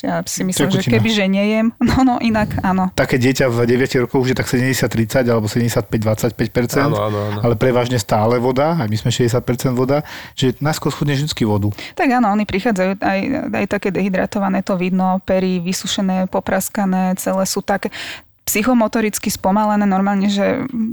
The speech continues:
Speaker 1: ja, keď poznám tie dievčatá, tak pozerám, keď prídu v takom nedobrom stave, to minútu si vyzúva topánky a podobne, ale to ja viem, že to už je z toho, že to telo je vyčerpané.
Speaker 2: Jasné.
Speaker 3: To mňa strašne nejak rozčuluje, keď sa Filipko aj môj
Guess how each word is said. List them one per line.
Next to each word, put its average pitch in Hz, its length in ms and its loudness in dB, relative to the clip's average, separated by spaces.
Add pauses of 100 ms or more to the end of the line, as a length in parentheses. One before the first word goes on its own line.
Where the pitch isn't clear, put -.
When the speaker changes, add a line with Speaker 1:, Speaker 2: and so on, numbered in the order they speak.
Speaker 1:
ja, 208 220 0 (600)
keď 208 200 -2
poznám 240 400 2
tie 233 160 0
dievčatá, 208 480 -2
tak 202 180 -2
pozerám, 208 460 -2
keď 202 200 -4
prídu 208 240 -4
v - 100 -8
takom 208 200 -2
nedobrom 202 480 0
stave, 190 480 -2
to 202 380 -4 (560)
minútu 226 540 2
si 202 180 -2
vyzúva 196 480 0
topánky 190 960 -2
a 202 120 2
podobne, 196 480 0
ale 190 260 2
to 226 120 -4
ja 226 160 2
viem, 226 240 0
že 220 120 0
to 202 160 -2
už 196 140 0
je 196 100 0
z - 100 -8
toho, 185 180 2
že 208 120 0
to 190 120 -4
telo 180 220 -2
je - 100 -2
vyčerpané. 202 640 -4 (160)
Speaker 2:
Jasné. 131 380 -4
Speaker 3:
To 127 100 0
mňa 120 80 2
strašne 120 340 -2
nejak 110 160 0
rozčuluje, 113 460 -2
keď 101 140 -2
sa 117 120 -4
Filipko 107 540 -2
aj 104 100 0
môj 107 220 0